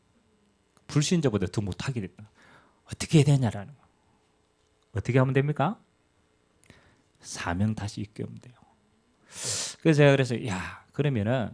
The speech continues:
어렵게 하지 말고 네가 기도하면서 차근차근 말씀 운동 한번 펴보자." 그 이 친구가 말 알아들었어요. "삼촌, 말씀 운동 펴면 돼요?" "그래, 기도해보자." 아멘.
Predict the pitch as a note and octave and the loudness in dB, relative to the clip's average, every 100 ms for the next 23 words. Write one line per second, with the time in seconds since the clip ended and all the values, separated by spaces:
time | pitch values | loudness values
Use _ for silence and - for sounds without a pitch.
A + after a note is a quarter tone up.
0 | - C#3 B3+ - F#2+ B2 A2 D#2+ G2 F#2+ | -2 -2 -2 -4 -4 -2 -4 -2 -4 -2
1 | G2 - G#3+ E3+ D3+ F3 F#2+ - A#2+ F2+ | -4 -2 0 2 2 2 0 0 -2 -2
2 | - - _ _ - - - - - A3 | -12 -20 _ _ -12 -10 -10 -12 -10 -10
3 | - B2 C3 D3 A2+ _ _ _ E2 D#2+ | -6 -6 -4 -8 -10 _ _ _ -12 -8
4 | - E3 F#3+ F#3 E3 G2 - - - - | -6 -6 -4 -6 -8 -8 -10 -12 -14 -20
5 | _ _ _ _ _ _ _ _ _ - | _ _ _ _ _ _ _ _ _ -6
6 | B2 - C3+ A2+ G2 F#2 A#2 B2+ G#2 - | -4 -2 0 2 4 4 4 2 0 -2
7 | F#2 F#2 C#3+ - _ _ _ _ _ - | -8 -10 -16 -20 _ _ _ _ _ -14
8 | - - - - - C#3 C#3+ C#3 A#2+ G2 | -12 -12 -12 -8 -4 0 0 -2 -2 -4
9 | F#2 B2+ - _ - _ _ - - - | -2 -6 -8 _ -20 _ _ -18 -18 -20
10 | _ _ _ _ - - G2 - A#2 - | _ _ _ _ -8 -6 -6 -8 -18 -20
11 | _ _ _ _ _ _ - E2+ E2 D3 | _ _ _ _ _ _ -8 -2 2 2